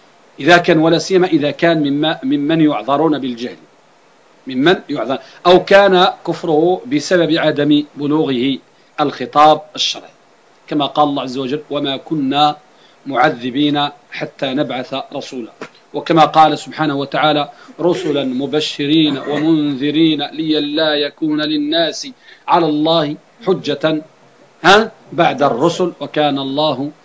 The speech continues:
عزيزا حكيما"، إلى غير ذلك. وق-، سيأتي إن شاء الله هذا يعني في مسألة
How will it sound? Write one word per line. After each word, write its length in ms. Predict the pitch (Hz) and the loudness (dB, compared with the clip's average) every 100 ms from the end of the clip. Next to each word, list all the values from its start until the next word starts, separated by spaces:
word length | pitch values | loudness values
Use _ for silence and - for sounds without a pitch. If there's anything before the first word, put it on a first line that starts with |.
| - - | -20 -10
عزيزا 520 | 113 120 151 123 123 117 | -6 -2 -2 -2 -6 -8
حكيما"، 480 | 127 - 101 90 - _ _ _ _ - | -14 -16 -18 -18 -20 _ _ _ _ -2
إلى 140 | 170 | 2
غير 280 | 143 147 139 | 2 2 -2
ذلك. 300 | 147 151 139 | -2 -4 -4
وق-، 360 | 156 - 151 143 | -6 -4 -4 -6
سيأتي 480 | - 175 170 175 156 | -6 -4 -4 -6 -6
إن 60 | |
شاء 180 | 143 156 | -6 -6
الله 260 | 151 143 143 | -2 0 0
هذا 260 | 160 185 - _ _ | 0 -2 -6 _ _
يعني 160 | 143 151 | -4 -4
في 280 | 147 151 151 | 0 -2 -2
مسألة 500 | 147 - 156 143 | -4 -6 -4 -2